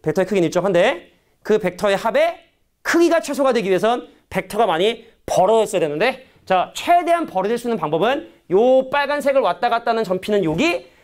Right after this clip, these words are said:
자, 노란색을 왔다 갔다 하는 Q는 여기. 그래서 여기, 여기에 피큐가 있는 상황이 바로 최소가 되는 상황이다.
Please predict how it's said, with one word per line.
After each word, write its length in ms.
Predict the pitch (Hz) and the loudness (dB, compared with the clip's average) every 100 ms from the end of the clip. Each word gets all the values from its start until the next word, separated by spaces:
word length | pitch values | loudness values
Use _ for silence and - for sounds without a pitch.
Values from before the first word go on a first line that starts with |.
| _ | _
자, 120 | 165 | -4
노란색을 420 | 151 190 226 226 196 | 0 2 2 2 0
왔다 200 | 160 196 | 2 0
갔다 200 | 190 180 | 2 0
하는 60 | |
Q는 320 | 175 233 311 202 | 0 0 0 2
여기. 340 | 220 170 107 | 2 0 -2
그래서 160 | 139 143 | -6 0
여기, 460 | 170 262 339 254 - - | 2 2 0 -2 -10 -2
여기에 640 | 165 180 208 247 254 - - | 0 2 4 2 -2 -10 -6
피큐가 500 | 349 - 349 339 311 | -6 -4 0 2 2
있는 200 | 214 190 | 0 -2
상황이 480 | 170 170 254 302 - - | 0 0 0 -2 -14 -10
바로 420 | 185 185 214 214 _ - | -4 0 0 -4 _ -16
최소가 380 | - 302 285 233 | -6 -2 0 2
되는 160 | 208 | 0
상황이다. 440 | 190 202 160 110 | 0 -2 -2 -6